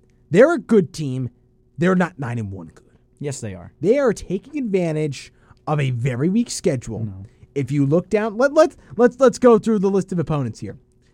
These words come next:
Speaker 1: At Lions, speaks for itself.
Speaker 2: Hey! Oh, the Lions starting to look like a good team here.
Speaker 1: I said decent.
Speaker 2: Okay, they beat a decent
Speaker 1: Decent.
Speaker 2: team.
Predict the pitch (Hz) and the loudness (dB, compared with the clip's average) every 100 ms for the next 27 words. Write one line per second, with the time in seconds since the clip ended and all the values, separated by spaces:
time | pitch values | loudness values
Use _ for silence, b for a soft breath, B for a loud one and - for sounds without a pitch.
0 | _ _ _ _ _ - 170 185 175 165 | _ _ _ _ _ -4 -2 0 2 0
1 | 120 98 - _ _ - _ - 123 - | -2 -8 -16 _ _ -20 _ -6 -6 -4
2 | 120 107 - - - - - - _ _ | -8 -8 -8 -12 -14 -20 -20 -20 _ _
3 | _ _ _ _ _ 349 403 392 440 311 | _ _ _ _ _ 4 6 8 4 0
4 | 139 _ - 233 180 156 175 269 285 160 | -4 _ 6 8 6 2 2 2 2 -2
5 | - 180 214 240 254 262 175 196 202 294 | -4 -4 -4 -6 -6 -8 -4 -4 -2 0
6 | 370 254 240 233 - - 131 160 120 - | 0 4 4 4 2 -12 -10 -8 -10 -12
7 | 120 - - - _ _ _ _ 120 151 | -14 -16 -20 -20 _ _ _ _ -12 -6
8 | 180 226 214 254 262 247 269 - 240 - | -6 -4 -6 -4 -4 -2 -4 -4 -6 -4
9 | 339 349 175 | 0 2 0